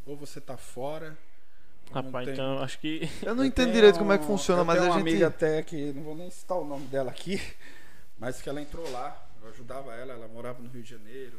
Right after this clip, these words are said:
Speaker 1: tinha uma situação muito
Speaker 2: A Mansão
Speaker 1: simples.
Speaker 2: Maromba é no Rio de Janeiro?
Speaker 1: Não, em São Paulo.
Speaker 3: São
Speaker 2: São
Speaker 3: Paulo.
Speaker 2: Paulo.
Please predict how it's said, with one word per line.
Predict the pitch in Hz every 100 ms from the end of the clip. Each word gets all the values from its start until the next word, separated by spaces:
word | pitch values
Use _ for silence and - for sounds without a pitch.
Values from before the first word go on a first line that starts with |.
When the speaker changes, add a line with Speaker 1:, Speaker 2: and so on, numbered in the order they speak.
| -
Speaker 1:
tinha | - 123
uma |
situação | - 117 - 110
muito | 113 120
Speaker 2:
A | 160
Mansão | 165 - -
Speaker 1:
simples. |
Speaker 2:
Maromba | 156 147 123 139 131
é | 143
no | 139
Rio | 139 139
de |
Janeiro? | 131 135 208 -
Speaker 1:
Não, | - 123 117
em |
São | - 160
Paulo. | - 127 117
Speaker 3:
São | 135
Speaker 2:
São | 135
Speaker 3:
Paulo. | 143 123
Speaker 2:
Paulo. | 117